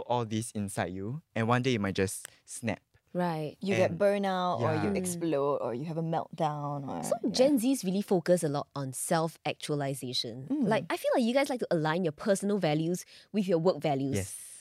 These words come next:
Speaker 2: so that the burnouts don't happen. Am I right?
Speaker 1: Yes.
Speaker 3: So personally, right, okay, so let's say, let's say, let's say,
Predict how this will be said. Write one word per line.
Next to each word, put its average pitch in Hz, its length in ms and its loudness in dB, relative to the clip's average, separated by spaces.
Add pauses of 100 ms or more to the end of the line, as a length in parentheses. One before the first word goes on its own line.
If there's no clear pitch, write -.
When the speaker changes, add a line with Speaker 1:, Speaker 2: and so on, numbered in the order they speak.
Speaker 2:
so 294 160 6
that 190 140 4
the 196 60 2
burnouts 196 420 2
don't 156 140 0
happen. 139 380 -4
Am 170 100 -2
I 196 60 0
right? 190 260 0
Speaker 1:
Yes. - 340 -4 (260)
Speaker 3:
So 339 320 2 (120)
personally, 294 580 0
right, 160 160 -2
okay, 190 180 -4
so 277 140 -2
let's 302 200 2
say, 180 160 -4
let's 147 180 -8
say, 143 140 -8
let's - 180 -10
say, - 140 -10